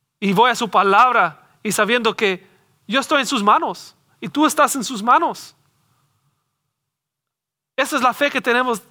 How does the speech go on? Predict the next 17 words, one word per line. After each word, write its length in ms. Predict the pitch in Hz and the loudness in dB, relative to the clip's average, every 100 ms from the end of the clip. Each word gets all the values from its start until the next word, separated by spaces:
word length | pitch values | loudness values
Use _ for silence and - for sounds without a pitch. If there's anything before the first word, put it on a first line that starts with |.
| _ _ | _ _
debemos 340 | 202 240 269 220 | 0 2 2 0
de 100 | 214 | 0
tener. 360 | 208 247 226 - _ _ _ _ _ _ _ _ _ _ _ _ _ _ _ _ _ | 0 0 -2 -8 _ _ _ _ _ _ _ _ _ _ _ _ _ _ _ _ _
Que 120 | - 240 | -4 -2
hasta 160 | 214 | -2
aquí 260 | 208 262 277 | 0 2 2
Dios 260 | 226 247 | 2 -2
nos 300 | 226 240 - - | 2 0 0 0
ha 160 | 247 233 | 2 2
ayudado 440 | 220 220 269 269 | 2 2 2 2
como 180 | - 220 | -2 -2
iglesia, 520 | 208 254 - 254 175 - _ _ - | 0 -2 -2 -2 -2 -8 _ _ -4
como 200 | 240 220 | 0 2
familia. 580 | 220 185 226 247 196 - _ _ _ _ _ _ _ _ _ _ _ | 2 2 2 0 -2 -4 _ _ _ _ _ _ _ _ _ _ _
Y 120 | - 214 | -2 4
no 200 | 262 285 | 4 4
hemos 460 | 269 247 - - | 4 2 0 -14